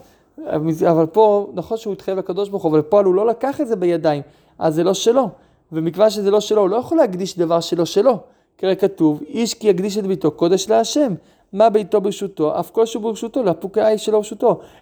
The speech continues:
אפשר להקדיש שם משהו שלך, כמו בית, דבר שלא שלך, אי אפשר להקדיש אותו. כדי לפתור את זה, בואו נביא מקרה שהיה. תשמע ממעשה שהיה. דאי מסות, היה בית מרחץ. דאבו מנצו עלה בית רי, שרבו עליה שני הש-,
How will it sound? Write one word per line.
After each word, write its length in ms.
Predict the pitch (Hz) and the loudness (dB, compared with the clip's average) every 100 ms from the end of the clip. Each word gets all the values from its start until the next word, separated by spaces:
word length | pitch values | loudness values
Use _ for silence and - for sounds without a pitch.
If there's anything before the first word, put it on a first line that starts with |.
| - | -12
אפשר 180 | 170 220 | 0 4
להקדיש 280 | 220 220 208 | 4 0 -4
שם 80 | 226 220 220 | -6 -6 -10
משהו 240 | 214 220 | -8 -8
שלך, 260 | 214 214 254 233 | -8 -6 -6 -4
כמו 180 | 214 | -2
בית, 500 | 202 185 247 180 156 _ _ _ - | 2 4 4 4 -4 _ _ _ -2
דבר 140 | 226 | -2
שלא 220 | 226 214 | 0 0
שלך, 240 | 202 202 170 | 0 -2 -2
אי 220 | 151 240 | 0 0
אפשר 160 | 277 | 2
להקדיש 300 | 320 196 175 | 0 2 -2
אותו. 220 | 165 156 131 _ _ _ _ _ | -4 -6 -12 _ _ _ _ _
כדי 200 | - 170 | -6 2
לפתור 360 | 165 160 240 208 | 2 4 2 2
את 60 | |
זה, 220 | 151 143 160 175 _ | 0 -2 -2 -8 _
בואו 180 | 170 196 | -8 -6
נביא 200 | 170 175 | -4 -4
מקרה 360 | 160 160 180 | -4 -4 -4
שהיה. 420 | 190 - 165 135 117 _ _ _ _ _ - | -4 -4 -2 -2 -4 _ _ _ _ _ 2
תשמע 460 | 214 208 - 208 | 2 2 -2 -2
ממעשה 500 | 220 185 160 147 - | -2 -4 -6 -6 -8
שהיה. 320 | 156 - 143 120 _ _ _ _ - | -10 -8 -12 -12 _ _ _ _ -4
דאי 320 | 156 180 226 | 4 4 4
מסות, 460 | 208 180 - 151 - | -2 -4 -6 -10 -6
היה 220 | 143 196 | -2 -2
בית 220 | 202 202 | -4 -6
מרחץ. 560 | 185 165 - 123 - - _ _ _ - | -6 -8 -6 -10 -12 -20 _ _ _ -8
דאבו 420 | 151 185 226 226 | 2 2 2 -2
מנצו 560 | 202 202 254 240 - 185 | 0 0 0 -6 -2 0
עלה 340 | 170 196 190 | 2 2 0
בית 400 | 180 160 175 170 | -2 -2 -2 -2
רי, 120 | 156 | -4
שרבו 520 | 143 160 156 214 196 175 | -4 -4 0 0 0 0
עליה 200 | 175 160 | 0 -2
שני 260 | - 175 | -4 -4
הש-, 160 | 165 | -4